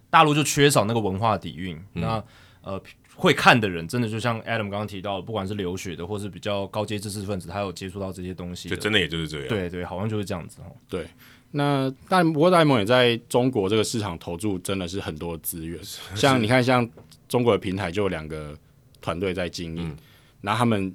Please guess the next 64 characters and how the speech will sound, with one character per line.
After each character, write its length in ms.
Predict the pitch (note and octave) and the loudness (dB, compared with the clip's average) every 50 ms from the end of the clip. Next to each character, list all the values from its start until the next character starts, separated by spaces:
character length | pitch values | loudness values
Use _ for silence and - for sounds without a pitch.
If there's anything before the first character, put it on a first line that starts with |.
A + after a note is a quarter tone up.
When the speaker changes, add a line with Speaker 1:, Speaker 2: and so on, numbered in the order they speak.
| - | -10
Speaker 3:
哦， 100 | - G2+ | -10 -6
大 80 | G2+ A#2 | -4 -2
联 60 | A2+ A2+ | 0 0
盟 140 | A2 G2 | 0 0
也 40 | F2 | -2
是 360 | E2 F#2 G#2 G#2 G2+ G2 G2+ - | -4 -4 -2 -2 -2 -2 -4 -6
很 200 | - - - F#2 | -8 -10 -8 -8
常 180 | F2 F2+ F2+ F#2 | -6 -4 -4 -4
在 80 | G2+ | -4
办 260 | G#2 - - A#2 G#2 F#2+ | -4 -2 -2 -2 -2 -2
活 280 | - - F2+ D#2+ D#2 | -4 -8 -8 -8 -8
动， 260 | D2+ - F#2 D#2+ E2 | -6 -8 -8 -8 -8
几 160 | E2+ - B2 C3+ | -8 -4 -2 0
乎 80 | C#3 | 2
每 160 | C#3+ B2+ G2+ | 2 2 0
个 80 | F2 F#2 | -2 -4
礼 100 | F2 E2+ | -6 -4
拜 180 | - A2+ G#2 G2+ | -4 -4 -4 -2
就 140 | G2+ A2+ | -2 -2
有 60 | G2+ F#2 | -2 0
两 180 | F2+ F2 E2 | -2 -4 -6
三 200 | D#2+ - G2+ G2 G2+ | -6 -8 -6 -4 -4
个 220 | G2 F#2+ F2 E2+ E2+ - | -4 -4 -4 -6 -10 -6
赠 160 | - - A#2+ G#2 | -2 -2 -2 0
奖 180 | F#2+ F#2 D#2 D2+ | -2 -6 -8 -8
活 180 | F2 E2 D#2+ | -12 -12 -10
动 180 | E2 F#2+ F2+ F2 | -8 -8 -8 -6
在 260 | F2+ G2+ F#2 F2 E2+ D#2+ - _ | -6 -6 -8 -8 -10 -12 -18 _
中 140 | - - F#2+ | -10 -8 -6
国 160 | F#2+ F#2 E2 | -6 -6 -4
的 80 | G#2+ A#2+ | -2 -2
平 120 | G#2+ F#2+ | -2 -2
台 160 | F#2 F2+ E2 | -4 -6 -8
上。 220 | G#2 G2+ F#2 E2 D2+ - | -6 -6 -8 -8 -10 -10
Speaker 1:
嗯， 40 | G2 | -8
嗯。 80 | F#2+ F2 | -8 -8
Speaker 2:
哦。 260 | F2 F#2 F#2+ F#2+ F#2 - _ _ _ | -6 -6 -8 -8 -10 -12 _ _ _
Speaker 3:
所 140 | - - B2 | -4 -2 0
以 40 | B2 | 2
那 120 | B2+ B2+ | 2 0
时 100 | A2+ A2+ | 0 2
候 60 | A#2 G2+ | 0 2
我 60 | F#2 | 2
都 80 | F#2+ | 0
跟 180 | G2 G2+ G2+ G2+ | 0 0 -2 -4
朋 140 | F#2+ - F#2+ | -2 -4 -6
友 80 | F2 | -6
说 300 | D#2 - - E2+ E2+ E2+ F2 - - _ _ _ _ _ | -6 -6 -8 -6 -8 -8 -8 -12 -16 _ _ _ _ _
：“欸， 100 | A#2+ A2 | -6 -4
你 60 | G#2 | -4
们 180 | G#2 G2 F#2+ F#2+ | -2 -4 -2 -2
有， 300 | F#2 F#2+ F2+ E2+ E2 D#2+ - _ _ | -2 -2 -2 -4 -6 -10 -12 _ _
中 200 | - - A2 A#2 | -2 0 0 2
国 140 | G#2+ G#2 F#2+ | 2 0 0
有， 180 | F2+ F2 E2+ E2+ _ _ _ _ _ _ _ _ _ _ | 0 -2 -6 -8 _ _ _ _ _ _ _ _ _ _
有， 200 | - G#2 F#2+ F2+ - _ _ _ | -6 -6 -6 -6 -6 _ _ _
有 180 | _ A#2 F#2+ F#2 F2+ | _ -6 -6 -6 -2
住 240 | - F3 D#3 A#2 | 2 4 4 4
址 200 | G#2 - - F#2+ | 4 0 -2 -4
的 200 | E2 D#2+ F2+ E2+ | -4 -6 -6 -6
人， 180 | D#2+ E2 D#2 D#2+ | -6 -8 -10 -10
赶 140 | E2 F2+ F2+ | -6 -6 -4
快 100 | G2 G#2 | -4 -2
去 300 | G2+ - A2+ G#2+ G2 | 0 0 2 2 2